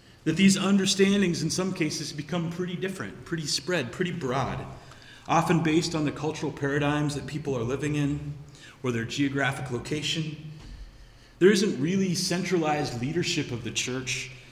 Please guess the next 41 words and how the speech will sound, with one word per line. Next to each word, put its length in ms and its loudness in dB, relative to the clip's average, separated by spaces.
uh, 180 -4
for 340 -2
quite 380 0
a 40 2
long 320 0
time, 440 -2
even 240 0
though 220 2
Peter 520 -2
and 280 -2
James 720 2
are 80 -2
doing 240 4
some 160 2
of 80 2
that 140 0
work 180 -2
from 160 -6
Jerusalem 600 0
and 100 -8
Paul 300 -2
is 100 0
doing 200 0
some 180 0
of 60 0
that 160 -2
work 220 -4
in 100 0
Asia 240 -2
Minor. 480 -2
There's 260 6
not 340 0
an 100 0
authority 580 0
in 80 0
the 60 -2
church 360 -4
for 140 -8
a 40 -6
long 340 -6
time. 320 -10